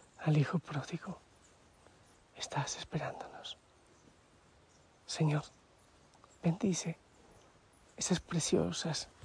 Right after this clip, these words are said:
quizás sencillas tiendas del encuentro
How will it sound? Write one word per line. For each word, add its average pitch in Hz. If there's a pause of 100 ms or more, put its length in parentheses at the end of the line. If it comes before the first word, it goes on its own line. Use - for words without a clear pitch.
(580)
quizás -
sencillas 165
tiendas 151 (400)
del 170
encuentro 151